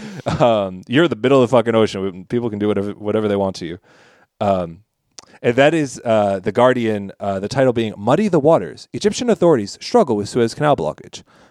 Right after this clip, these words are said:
Few observers expect transparency about when the historic waterway will reopen. So it goes in about how, like, "Wow, isn't this crazy? The Suez Canal is, like, one ship, you know, running ashore can freeze the, the,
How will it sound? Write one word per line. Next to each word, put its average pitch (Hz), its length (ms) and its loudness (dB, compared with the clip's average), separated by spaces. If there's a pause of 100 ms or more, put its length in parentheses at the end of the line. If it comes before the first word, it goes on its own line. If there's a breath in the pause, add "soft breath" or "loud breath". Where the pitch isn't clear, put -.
Few 226 180 0
observers 175 440 2
expect 147 340 -2
transparency 123 760 0
about 90 260 0
when 113 160 0
the 120 80 0
historic 113 420 2
waterway 110 420 2
will 110 320 0
reopen. 110 540 -2 (560 loud breath)
So 120 260 2 (160)
it 151 160 -8
goes 170 240 4
in 165 80 2
about 127 220 4
how, 110 140 2
like, 95 180 -2
"Wow, 143 240 6
isn't 139 180 -2
this 127 100 -4
crazy? 139 380 0
The 117 120 -4
Suez 143 300 0
Canal 120 380 0
is, 90 160 -4
like, - 160 -12
one 151 340 0
ship, - 360 0
you 98 80 -8
know, 90 300 -6
running 120 340 -2
ashore 117 500 2
can 80 600 -12 (280)
freeze 143 480 0
the, 127 280 0
the, 123 120 -2